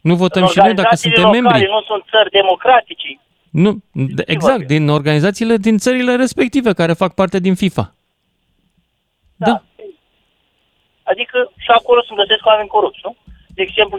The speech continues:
Speaker 2: Gianni Infantino, sau parcă așa-l chema, că cum chema pe cel care a fost președinte la fifa când a fost organizat, când s-a dat, uh, în Qatar?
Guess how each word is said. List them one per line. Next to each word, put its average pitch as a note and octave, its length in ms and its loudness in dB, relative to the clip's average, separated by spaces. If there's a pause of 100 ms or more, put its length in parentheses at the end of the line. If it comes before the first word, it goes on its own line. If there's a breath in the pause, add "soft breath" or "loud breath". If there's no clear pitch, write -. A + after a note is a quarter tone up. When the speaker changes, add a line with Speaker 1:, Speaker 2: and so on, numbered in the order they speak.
Speaker 2:
Gianni G#3+ 300 4
Infantino, G#3+ 460 0 (400)
sau F3+ 160 2 (240)
parcă F3+ 200 -6
așa-l F#3 240 0
chema, B2+ 200 -2 (100)
că F3 80 -2
cum F3+ 160 -8
chema D3+ 220 -2
pe - 120 -20
cel C3 120 -2
care B2+ 180 2
a B2 140 -4
fost B2 100 -10 (140)
președinte A2+ 520 -10
la G2+ 300 2 (840)
fifa C3 240 0
când C3+ 120 -6
a A#2+ 120 -4
fost B2+ 140 -4
organizat, A#2 480 0 (440)
când C#3+ 140 -14
s-a D3 180 -2
dat, C3 160 2
uh, B2+ 100 -6 (180)
în A#2+ 60 -12
Qatar? A#2+ 400 0